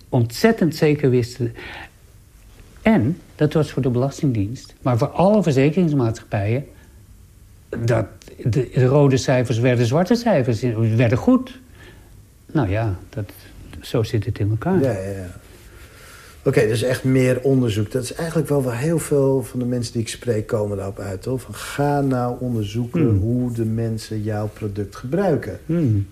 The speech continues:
Speaker 2: Maak
Speaker 1: Hmm.
Speaker 2: een prototype en kijk eens, werkt dat wel?
Speaker 1: Hmm.
Speaker 2: Werken die aannames
Speaker 1: Ja.
Speaker 2: wel?
Speaker 1: Ja.
Speaker 2: Ja, ja.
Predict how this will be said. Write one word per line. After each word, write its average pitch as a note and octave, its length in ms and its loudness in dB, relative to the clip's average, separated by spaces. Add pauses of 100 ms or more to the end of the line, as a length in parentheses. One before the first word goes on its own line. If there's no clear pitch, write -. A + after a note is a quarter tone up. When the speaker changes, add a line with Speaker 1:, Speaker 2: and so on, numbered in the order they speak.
Speaker 2:
Maak A#2+ 260 0
Speaker 1:
Hmm. A#2+ 80 -2
Speaker 2:
een A2+ 80 -4
prototype B2 680 -4
en A#2 120 -6
kijk A#2 240 -6
eens, B2 140 -6
werkt E3+ 300 0
dat G2+ 160 -4
wel? F#2+ 220 -8
Speaker 1:
Hmm. B2+ 360 2 (140)
Speaker 2:
Werken C3+ 280 -2
die A2+ 200 -8
aannames G2 640 -10
Speaker 1:
Ja. F#3+ 120 -2
Speaker 2:
wel? - 200 -10 (240)
Speaker 1:
Ja. - 100 -6
Speaker 2:
Ja, C3+ 60 -6
ja. A2+ 300 -14